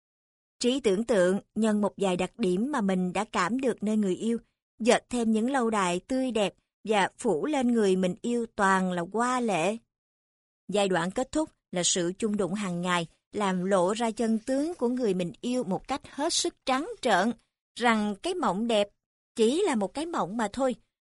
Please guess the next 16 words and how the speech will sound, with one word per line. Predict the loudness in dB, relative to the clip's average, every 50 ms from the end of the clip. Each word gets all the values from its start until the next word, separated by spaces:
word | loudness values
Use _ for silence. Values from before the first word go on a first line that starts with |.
| _ _
và | -2 -2 -2
sự | 0 -2 -2 -4 -4
thật | -2 -4 -4 -4 -6 _ _
thì | -8 -8
hết | -6 -4 -4 -2 0
sức | 0 0 -2 -2 -4 -4
não | 0 2 4 4 4 2
nề | 0 0 0 0 0 -2 -2
chua | 0 0 0 0
chát. | 0 -2 -4 -4 -2 -4 -4 -6 -12 _ _ _ _ _ _ _ _ _ _ _ _ _ _
Đó | 0 2 2 4 2 2
là | 0 -2
giai | 0 0 0 0 0
đoạn | 0 0 0 0 -2 -4 -6 _
tan | 0 2 2 2 2 2 2 4
mộng. | 2 4 2 2